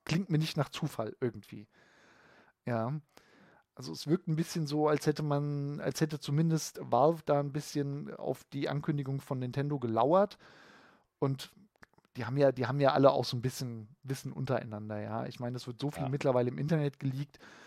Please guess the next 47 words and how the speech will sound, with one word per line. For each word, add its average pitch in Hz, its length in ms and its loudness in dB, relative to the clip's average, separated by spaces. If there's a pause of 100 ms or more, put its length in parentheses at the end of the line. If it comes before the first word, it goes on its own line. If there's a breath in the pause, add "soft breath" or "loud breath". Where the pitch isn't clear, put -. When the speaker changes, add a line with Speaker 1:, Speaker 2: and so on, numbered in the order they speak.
(200 loud breath)
Speaker 1:
Und 127 140 -4
dann 131 120 2
will 135 120 2
ich 139 120 -4
nicht 143 220 -2
wissen, 143 360 -2
was, - 360 0
äh, 123 240 -4
die 123 140 -8
Hersteller 120 500 0
untereinander, 113 580 -2
voneinander 113 640 -4
auch - 260 -8 (340)
wissen, 135 460 0
was - 340 -4
eben 117 420 -10
noch - 140 -14
nicht 113 200 -12
unbedingt 113 260 -12
geleakt 120 400 -10
wird. 110 200 -10 (760 loud breath)
Ähm, 113 340 -8
insofern 123 460 -4
wird 127 140 -4
Steam 143 380 -4
oder 120 200 -2
Valve 123 260 2
mit 120 180 -8
Sicherheit 127 360 -2
irgendwie 131 360 -2
ein 123 80 -6
bisschen 127 240 -6
gewusst 127 380 -4
haben, 127 140 -4
dass 120 200 -4
Nintendo 123 420 -2
da 113 200 0
was, 113 300 -2 (800 soft breath)
da 113 160 0
was, 113 320 -2
äh, - 60 -6
irgendwie 113 920 -4
im 123 100 -10
Petto 120 260 -8
hat, 110 220 -6
was - 140 -12
demnächst, 110 520 -16